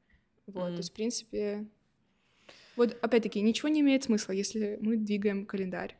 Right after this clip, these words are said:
Speaker 1: и также двигаются праздники. Какая разница? Праздник может действительно быть каждый день. Ну, давай я пойду по списку топ-двадцать этих, но я оставила топ-десять.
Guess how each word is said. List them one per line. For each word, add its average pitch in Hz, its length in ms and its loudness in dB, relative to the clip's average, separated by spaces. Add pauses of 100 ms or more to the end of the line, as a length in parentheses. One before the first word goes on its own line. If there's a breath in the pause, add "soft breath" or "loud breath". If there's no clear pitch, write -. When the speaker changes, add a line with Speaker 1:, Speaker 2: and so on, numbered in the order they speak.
(600)
Speaker 1:
и 208 40 -12
также 196 600 -8
двигаются 196 420 -6
праздники. 214 540 -12 (160)
Какая - 260 -10
разница? 226 420 -10 (200)
Праздник 214 280 -8
может 226 160 -6
действительно 233 480 -6 (420)
быть 202 200 -14
каждый 190 260 -10
день. 180 240 -14 (2250)
Ну, 233 140 4
давай 226 240 10
я 277 80 10
пойду 233 180 6
по 220 80 4
списку 226 320 2
топ-двадцать 214 540 2
этих, 196 320 -4
но 214 140 2
я 208 180 6
оставила 208 340 2
топ-десять. 190 600 -4